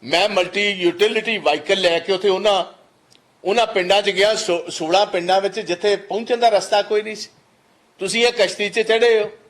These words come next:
ਤੁਸੀਂ ਲੋਕਾਂ ਦੀ ਮਦਦ ਕੀ ਕਰਨੀ ਹੈ? ਤੁਹਾਡੇ ਇੱਕ ਮਿਨਿਸਟਰ ਨੇ ਆਪਣੇ Facebook ਤੇ ਗਲਤੀ ਨਾਲ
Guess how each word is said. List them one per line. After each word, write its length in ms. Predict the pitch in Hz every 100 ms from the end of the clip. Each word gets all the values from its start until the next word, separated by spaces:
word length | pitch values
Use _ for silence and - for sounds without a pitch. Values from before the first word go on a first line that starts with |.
| _ _ _ _ _ _ -
ਤੁਸੀਂ 240 | 170 240
ਲੋਕਾਂ 420 | 202 156 160 190
ਦੀ 100 | 214
ਮਦਦ 320 | 233 202 214 220
ਕੀ 220 | 220 220
ਕਰਨੀ 440 | 220 214 226 233
ਹੈ? 80 | 220 - _ _ _ _ _ _ -
ਤੁਹਾਡੇ 300 | 156 160 226
ਇੱਕ 140 | 226
ਮਿਨਿਸਟਰ 500 | 185 175 170 233 226
ਨੇ 240 | 151 165 - - _ _ _ _ _ _ _ _ _ _ _ _ _ _
ਆਪਣੇ 280 | 165 175 233
Facebook 640 | 226 165 185 202 185 214
ਤੇ 120 | - 214
ਗਲਤੀ 420 | 151 233 285 302
ਨਾਲ 360 | 233 160 -